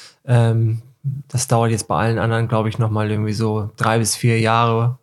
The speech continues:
und so. Und dann macht das auch keiner mehr. Und dann,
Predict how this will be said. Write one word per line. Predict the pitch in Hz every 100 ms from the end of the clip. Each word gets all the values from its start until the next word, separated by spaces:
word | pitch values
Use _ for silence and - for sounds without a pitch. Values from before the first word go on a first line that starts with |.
| _ -
und | 107
so. | 110
Und | 104
dann | 104 104 95
macht | 123 -
das | -
auch | - 123
keiner | - 113 107
mehr. | 104 101 113 - _ _ _ _ -
Und | 104 -
dann, | 110 110 110 127